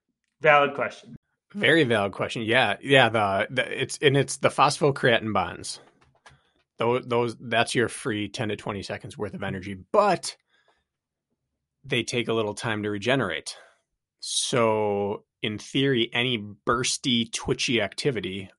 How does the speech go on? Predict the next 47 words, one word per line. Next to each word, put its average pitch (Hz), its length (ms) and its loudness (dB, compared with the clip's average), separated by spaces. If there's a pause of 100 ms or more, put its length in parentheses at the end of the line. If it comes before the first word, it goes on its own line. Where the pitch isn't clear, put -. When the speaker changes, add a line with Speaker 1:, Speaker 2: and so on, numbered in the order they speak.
(120)
Speaker 2:
will 107 180 -6
burn 95 300 -6
through 98 240 -8
that. - 180 -8 (1200)
So 117 140 -6
yeah, 110 220 4
if 90 180 -6
you 117 80 2
do 120 180 0
it 110 140 0
right 107 280 -4
before, 113 520 -4 (180)
in 104 120 -10
theory, 104 340 -4
yes, 113 320 -4
it's - 100 -16
gone. 107 240 -6 (800)
Speaker 1:
Those 196 180 8
bonds 170 440 10
are, 156 200 10
uh, 131 340 4 (520)
kinda 208 180 2
like 202 240 2
the 127 320 0
kindling 131 540 -4
when 120 80 -10
you 117 100 -10
start 127 240 -6
a 113 40 -10
fire. 107 520 -6 (260)
Like 120 260 -8
that 135 260 -4
kindling, 170 540 -2
that 127 200 -6
light, 143 300 -2
dry 143 240 2
wood 139 240 -2
or 135 100 0
newspaper, 139 560 -2
you 120 180 -8
light 147 220 0
it, 156 160 -2
it 123 80 -10
lights 139 300 -4
fast, 143 480 0
burns 139 260 -2
hot, 143 300 2